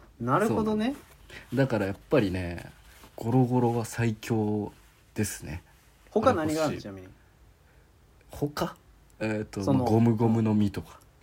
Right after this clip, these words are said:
Speaker 1: あ、そうか、それも、そうか、一応ね。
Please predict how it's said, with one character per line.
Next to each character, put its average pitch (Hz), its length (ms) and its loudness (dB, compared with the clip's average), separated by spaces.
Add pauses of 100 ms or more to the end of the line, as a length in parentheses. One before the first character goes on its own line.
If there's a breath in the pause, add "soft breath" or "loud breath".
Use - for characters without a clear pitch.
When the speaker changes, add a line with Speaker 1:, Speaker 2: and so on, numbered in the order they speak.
(1040 soft breath)
Speaker 1:
あ、 202 180 8
そ 185 140 0
う - 40 -2
か、 - 80 -10
そ 175 140 2
れ 180 60 2
も、 175 260 0
そ 147 140 -8
う - 40 -4
か、 98 60 -16
一 101 260 -14
応 107 100 -8
ね。 127 180 -10